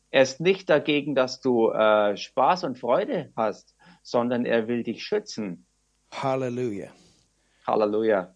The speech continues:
Speaker 2: So these things are mentioned here in this first chapter about the moral law.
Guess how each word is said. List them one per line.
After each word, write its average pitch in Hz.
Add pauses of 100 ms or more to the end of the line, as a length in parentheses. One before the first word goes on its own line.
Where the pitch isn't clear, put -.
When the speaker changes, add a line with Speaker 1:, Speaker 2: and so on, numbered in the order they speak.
Speaker 2:
So 185 (140)
these 254
things 220
are 185
mentioned 202
here 87
in 143
this 156
first 160
chapter 202
about 120
the 196
moral 127
law. 208